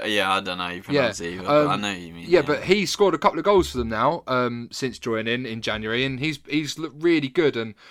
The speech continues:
Speaker 2: obviously he was brought in to try and keep them up. He probably not gonna be able to. They do look a bit quite far off the pace still.
Speaker 1: Mm-hmm.
Speaker 2: Um, but, you know, he looks like a very good player,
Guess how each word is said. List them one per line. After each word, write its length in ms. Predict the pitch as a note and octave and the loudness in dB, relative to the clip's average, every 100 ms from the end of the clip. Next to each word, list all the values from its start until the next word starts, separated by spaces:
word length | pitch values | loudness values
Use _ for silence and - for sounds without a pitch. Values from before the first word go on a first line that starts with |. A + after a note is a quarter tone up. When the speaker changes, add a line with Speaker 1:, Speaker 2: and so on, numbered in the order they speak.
| - | -8
Speaker 2:
obviously 220 | C#3+ C#3 D#3 | -4 0 0
he 40 | |
was 120 | C#3+ | 0
brought 200 | F3 E3+ | 2 2
in 100 | D#3+ | 2
to 100 | C#3 | -4
try 240 | - D#3 D3+ | -4 0 0
and 100 | - | 0
keep 220 | D3+ B2 | -4 -2
them 120 | C3+ | -2
up. 220 | C3 - | -2 -2
He 140 | - E3 | -10 -4
probably 320 | G3+ G3 G3 | 0 0 2
not 180 | F#3 C#3+ | 0 2
gonna 160 | E3+ | -2
be 140 | D#3+ D#3+ | -2 2
able 280 | F3 F3+ F3 | 2 2 0
to. 220 | F#3 F#3+ | 2 2
They 200 | D#3+ D3 | 2 0
do 240 | D#3 D#3+ | 2 2
look 180 | D3+ C#3+ | 2 -2
a 40 | C#3+ | -2
bit 260 | D#3 - _ - - _ - | -2 -2 _ -20 -20 _ -6
quite 280 | D#3+ D#3+ A#2 | 4 4 4
far 300 | D#3 D#3 D3 | 0 4 2
off 100 | - | 0
the 120 | C#3 | -2
pace 320 | D#3 D3+ C#3+ | 0 0 -2
still. 320 | - D#3 E3+ - - | -4 -2 -2 -4 -14
Speaker 1:
Mm-hmm. 140 | G#2+ G#2 | -12 -4
Speaker 2:
Um, 420 | B2+ B2+ B2 B2 _ _ _ - | -2 -2 -6 -12 _ _ _ 0
but, 220 | C3+ - | 0 0
you 80 | A#2+ | 0
know, 240 | B2 D#3 D3+ _ | 2 0 -2 _
he 260 | B2 E3 D#3 | -2 -2 0
looks 280 | D#3+ F#3 - | 0 0 0
like 120 | C3+ | -2
a 40 | |
very 360 | B2 C3 E3 C#3+ | -2 0 2 2
good 160 | C3+ B2+ | 0 -2
player, 480 | C#3 B2+ G#2 B2 | 0 0 0 -4